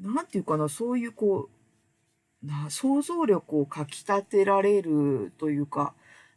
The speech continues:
うん、イマジネーションというか、うん、の発展と、えー、なんだろう、人の価値観の、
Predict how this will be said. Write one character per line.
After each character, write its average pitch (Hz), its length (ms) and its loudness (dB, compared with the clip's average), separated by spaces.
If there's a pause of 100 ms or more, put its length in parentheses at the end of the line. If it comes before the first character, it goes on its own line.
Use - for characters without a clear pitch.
う 180 80 -10
ん、 170 460 -8
イ 190 120 -6
マ 202 260 0
ジ 208 220 -4
ネ 208 280 0
ー 196 40 -6
シ 190 140 -8
ョ 156 140 -4
ン 147 40 -4
と 139 220 -8
い 107 100 -4
う 101 100 -6
か、 - 300 -6 (140)
う - 40 -16 (380)
ん、 - 20 -8
の 202 160 -4
発 151 300 -8 (200)
展 196 320 -6 (200)
と、 202 400 2 (480)
え 165 880 -6
ー、 - 40 -12
な 175 100 -8
ん - 20 -16
だ - 80 -12
ろ 123 60 -12
う、 - 20 -16
人 - 260 -6
の 240 120 -2
価 233 220 -6
値 - 240 -10
観 175 480 0
の、 202 340 -2